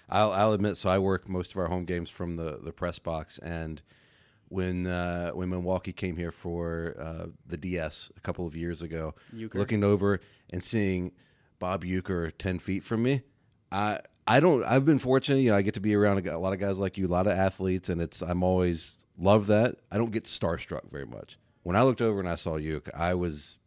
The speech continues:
Speaker 2: It's Bob frickin' Uecker.
Speaker 1: That's Bob freaking Uecker. Yeah.
Speaker 2: That's what I'm saying.
Speaker 1: Yeah.
Speaker 2: Dude, I, I used to listen to baseball games on the radio because of that guy.
Speaker 1: Oh, yeah.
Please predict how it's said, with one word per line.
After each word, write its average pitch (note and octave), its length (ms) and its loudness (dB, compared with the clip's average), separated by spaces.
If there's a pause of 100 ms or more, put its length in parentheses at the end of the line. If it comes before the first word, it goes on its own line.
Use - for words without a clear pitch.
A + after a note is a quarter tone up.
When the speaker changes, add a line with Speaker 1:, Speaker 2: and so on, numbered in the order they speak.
(120)
Speaker 2:
It's G#2 140 -18
Bob G#2 420 -12
frickin' G2 320 -16
Uecker. F#2 60 -16
Speaker 1:
That's A2 180 2
Bob G#2+ 320 0
freaking F2 340 -4
Uecker. D#2 360 -6 (120)
Yeah. F2 120 -4
Speaker 2:
That's C#2 160 -10
what G#2+ 60 -14
I'm G2+ 60 -16
saying. A2 400 -14
Speaker 1:
Yeah. C3+ 160 -4
Speaker 2:
Dude, A2 240 -8
I, C3 380 -4 (720)
I A#2 100 -8
used C#3+ 220 -6
to A#2 60 -6
listen A2 360 -6
to G#2+ 60 -12
baseball A2 500 -8
games G2+ 320 -12
on G#2 180 -14
the G2 120 -14
radio G#2 340 -10
because - 280 -20
of G2+ 80 -20
that - 180 -20
guy. - 140 -20 (460)
Speaker 1:
Oh, G#2 180 4
yeah. D#2 340 -6